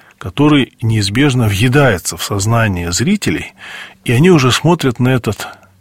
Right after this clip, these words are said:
на эту фигуру, на этот персонаж истории через этот памятник, через глаза этого памятника.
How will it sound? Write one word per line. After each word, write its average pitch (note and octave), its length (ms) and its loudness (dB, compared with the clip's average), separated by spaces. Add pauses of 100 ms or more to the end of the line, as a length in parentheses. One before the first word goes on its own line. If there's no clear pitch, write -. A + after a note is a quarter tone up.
(420)
на A#2+ 100 0
эту B2 140 0
фигуру, C#3 480 0
на A2 80 2
этот A2 220 -4
персонаж B2+ 580 0
истории D3 500 2 (560)
через D#3+ 680 2
этот C#3 340 0
памятник, A2+ 540 -2
через B2+ 260 -2
глаза A2+ 400 0
этого G2+ 380 -2
памятника. F#2 640 -12